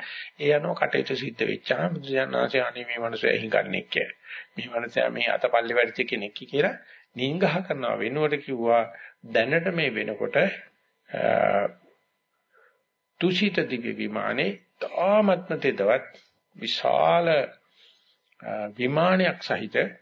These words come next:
දේව රාජ කෙනෙක් බවට පත් වෙලා ඉන්නවා. ඒ අවසාන වෙලාවේදී ඇති වෙච්ච හිත අනුව කියලා. ඉතින් අපි ලොකු ස්වාමීන් වහන්සේ ඉන්න කාලේ කියනවා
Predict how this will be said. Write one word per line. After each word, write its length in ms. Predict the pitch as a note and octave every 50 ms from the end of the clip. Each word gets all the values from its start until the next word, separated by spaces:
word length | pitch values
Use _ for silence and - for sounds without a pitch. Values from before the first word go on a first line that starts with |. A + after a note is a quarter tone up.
| _ _ _ _ _ _ _ _ _ _ _ _ _ _ _ _ - - - _ _ -
දේව 180 | - C#3 C#3+ -
රාජ 240 | C#3 B2+ A2+ A#2 A2+
කෙනෙක් 260 | G#2+ - G2 G#2+ -
බවට 300 | _ - G#2 G#2 G2+ -
පත් 180 | - - - -
වෙලා 180 | G2+ G#2 G2+
ඉන්නවා. 320 | G#2 G#2 G2+ A#2 C#3 F#3+ - - - _ - - - - _ _ _
ඒ 280 | - A#2+ A#2 A2+ A2 G#2 G#2 G#2+ - - -
අවසාන 440 | - - A#2+ B2 B2 B2 A#2+ A#2 A#2
වෙලාවේදී 420 | A2 A2 A2 G#2+ A#2 A#2 A2+ A2
ඇති 180 | G#2 G#2+ - A2+
වෙච්ච 180 | G#2+ G#2 - B2
හිත 240 | - A#2 A#2 - -
අනුව 320 | G2 - - - G1+ -
කියලා. 360 | - - G1+ G1+ - - - - _ _ _ _ _ _ _ _ _ _ _ _ _ _ _ _ _ _ _ _ _ _ _ _
ඉතින් 200 | _ - - B2+
අපි 140 | A2 - C#3
ලොකු 180 | B2+ C3 C3+ C#3+
ස්වාමීන් 400 | - D#3 D3 C#3+ C#3+ C#3+ C#3 C3
වහන්සේ 320 | C3 B2 B2 A#2+ - A#2+
ඉන්න 180 | A#2 A#2 A#2 A2+
කාලේ 260 | A#2 G#2 G#2 A2 A2
කියනවා 580 | - - A2+ A2 A2 A#2 B2 C#3 C#3+ C3+ A#2+